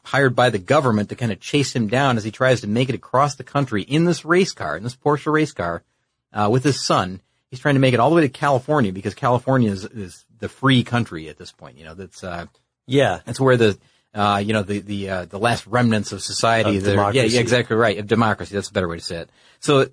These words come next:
Speaker 1: it's, it's a Porsche nine seventeen Can-Am Spyder being chased by a jet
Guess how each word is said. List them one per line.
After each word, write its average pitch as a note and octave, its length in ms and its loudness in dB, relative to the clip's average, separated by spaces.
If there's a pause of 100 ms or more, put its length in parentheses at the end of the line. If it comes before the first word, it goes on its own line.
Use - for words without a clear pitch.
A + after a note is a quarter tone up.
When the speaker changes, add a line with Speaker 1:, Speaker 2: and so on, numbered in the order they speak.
(120)
Speaker 1:
it's, C#3 320 0
it's C3+ 360 -2
a B2+ 100 2
Porsche F3+ 460 0
nine D#3 220 2
seventeen D3+ 500 0
Can-Am C#3+ 460 2
Spyder G#2+ 480 4 (380)
being C3+ 200 2
chased D3 380 0
by A#2 220 2
a A2+ 160 -4
jet A2+ 440 0